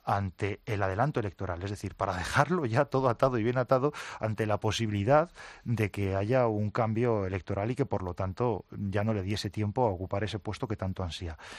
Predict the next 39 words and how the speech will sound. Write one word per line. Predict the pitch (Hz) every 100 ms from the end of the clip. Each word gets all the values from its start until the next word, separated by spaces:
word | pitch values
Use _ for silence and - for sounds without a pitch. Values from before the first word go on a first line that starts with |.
| - -
Y | - 113
dos, | 175 190 202 - - - - _ -
eh, | 117 107 101 98
es | 101 113
la | 139
relación | 98 80 98
sentimental | 95 123 120 110 123 160 190 -
que | 92
tiene | 98 98 160
con | - 95
su | 92
pareja, | 92 90 92 139
que | 101
es | 113
Baltasar | 104 - -
Garzón, | 98 113 - 170 202
que | - 92
es | 87 -
una | 90
persona | - - 151 160 185
que | -
se | 87 92
dedica | 87 117 -
a | 90
la |
abogacía | 87 98 123 - 160 190 - - -
y | - 104
que | 92 92
es | 104
experto | 127 - 127 - 170 -
en | 104 90 82
temas | 104 135 175 -
de | 95 90 85
memoria | 85 87 101 139
democrática, | 101 82 - - 170 92
que | 98
es | 110
la |
cuestión | 135 95 - 113 160